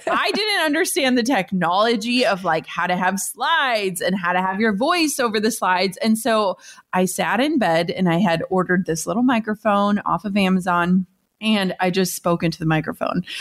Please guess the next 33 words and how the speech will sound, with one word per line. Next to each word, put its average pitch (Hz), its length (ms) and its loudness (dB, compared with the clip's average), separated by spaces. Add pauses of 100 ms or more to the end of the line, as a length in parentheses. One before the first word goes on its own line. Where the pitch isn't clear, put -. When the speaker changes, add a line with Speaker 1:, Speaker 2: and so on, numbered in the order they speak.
(260)
Speaker 2:
And 226 320 -2
while 240 220 2
we 294 100 -6
were 302 100 -2
at 254 200 0
our 254 100 0
team 240 260 0
retreat, 240 500 2
I 208 160 0
found 208 400 0
an 233 120 -2
M 196 220 0
P 214 180 0
three 170 480 2
from 190 280 0
that 180 220 0
very 170 240 0
first - 380 -2
course. 147 400 -4 (100)
And 170 380 2 (380)
oh 180 120 2
my 175 140 2
Lanta, 156 340 -2
it 190 60 0
was 196 160 0
like, 170 260 -2 (240)
"Hello, 185 560 2 (320)
this - 220 0
is 180 160 2
Jenna 160 260 2
Kutcher. 170 320 -4 (480)
Speaker 1:
<laughs> - 100 -4
Speaker 2:
Today, 311 520 2